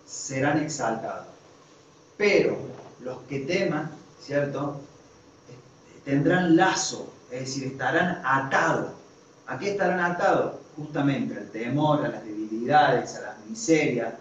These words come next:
a la pobreza, a una situación mental, pero también espiritual.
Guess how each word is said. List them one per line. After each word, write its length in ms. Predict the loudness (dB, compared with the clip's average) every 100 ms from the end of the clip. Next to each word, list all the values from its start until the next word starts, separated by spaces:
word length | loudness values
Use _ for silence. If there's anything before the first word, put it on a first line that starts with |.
| -18 -16
a 80 | -14
la 100 | -14 -16 -8
pobreza, 800 | -4 2 4 4 0 -4 -6 -12 -20 -20 -16
a 100 | 0
una 180 | 2 2
situación 760 | 0 -2 0 0 0 0 0 -4 -8 -8
mental, 680 | -4 -2 0 0 2 2 0
pero 120 | -4
también 420 | -6 -8 -4 -2
espiritual. 800 | -2 -4 -6 -6 -2 -2 -2 -6